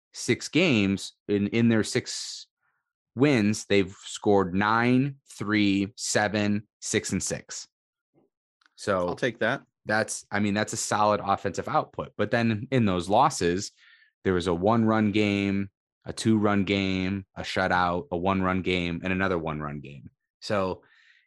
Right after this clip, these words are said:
Speaker 1: it, it, they're hot, they're cold. Would you say to sweep or not to sweep?
Speaker 2: Yep.
Speaker 1: <laughs>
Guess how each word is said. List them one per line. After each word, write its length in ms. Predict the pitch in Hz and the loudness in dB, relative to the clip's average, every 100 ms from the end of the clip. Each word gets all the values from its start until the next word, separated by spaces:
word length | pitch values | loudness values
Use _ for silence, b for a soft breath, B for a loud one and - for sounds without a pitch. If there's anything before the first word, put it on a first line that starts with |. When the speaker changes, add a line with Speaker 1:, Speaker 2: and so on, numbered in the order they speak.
| _ | _
Speaker 1:
it, 200 | 117 107 | -2 -2
it, 220 | 113 113 - _ - - - - | -2 -4 -8 _ -20 -20 -12 2
they're 160 | 107 | 2
hot, 300 | - 135 147 | 4 2 2
they're 120 | 123 | 2
cold. 560 | 113 - 117 113 110 110 - _ _ _ _ - | 0 2 4 4 2 -2 -16 _ _ _ _ -16
Would 220 | 113 113 | -4 -2
you 80 | 117 | -2
say 280 | 113 135 123 | 0 4 4
to 120 | 120 110 | 2 -2
sweep 320 | - 120 113 | 0 0 2
or 80 | 113 | 2
not 220 | 110 113 | 2 0
to 80 | 117 | -4
sweep? 460 | - 113 110 107 - b b b | -2 2 2 0 -6 b b b
Speaker 2:
Yep. 200 | 143 185 | 2 2
Speaker 1:
<laughs> 60 | 139 | 2